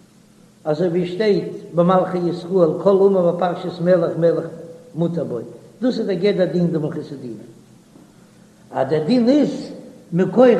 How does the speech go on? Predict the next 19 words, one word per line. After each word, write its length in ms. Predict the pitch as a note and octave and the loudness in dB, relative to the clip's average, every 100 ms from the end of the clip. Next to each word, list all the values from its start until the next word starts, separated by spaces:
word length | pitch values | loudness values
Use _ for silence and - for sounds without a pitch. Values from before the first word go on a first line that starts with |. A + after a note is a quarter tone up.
| F3 | 2
דער 100 | F#3+ | 2
מלכות 460 | A3+ D4 A3 G#3+ - - | 4 4 2 -2 -4 -2
פארלאנגט 680 | G3+ A#3 A3+ F3 - - - | 0 2 2 -2 -6 -8 0
דעם 260 | A3+ G#3 F3+ F#3 - - - D#3+ | 2 2 0 -6 -12 -16 -12 -4
דין. 220 | E3 - - - - - | -2 -2 -4 -4 -6 -2
ווי 180 | - A3+ | 4 6
איז 140 | A3+ A3 | 8 6
אבער 340 | G#3+ D#3+ C#3 - - - - - | 6 4 2 -2 -12 -16 -20 -2
די 120 | D#3+ | 2
דין, 300 | E3 B3+ B3+ | 4 6 6
וואס 220 | A3+ G#3 | 4 2
דער 120 | F3+ G#3 | 2 2
מלך 340 | A#3 G#3+ D#3+ | 2 2 2
מאכט 300 | G#3 F#3+ - | 0 -2 -4
נישט, 160 | E3+ E3 | -6 -4
לאט 200 | D3+ D#3+ | -2 -2
ער 120 | D3+ | 0
לוס 260 | D3 B2 | 0 -2
זאל. 80 | A#2+ | -6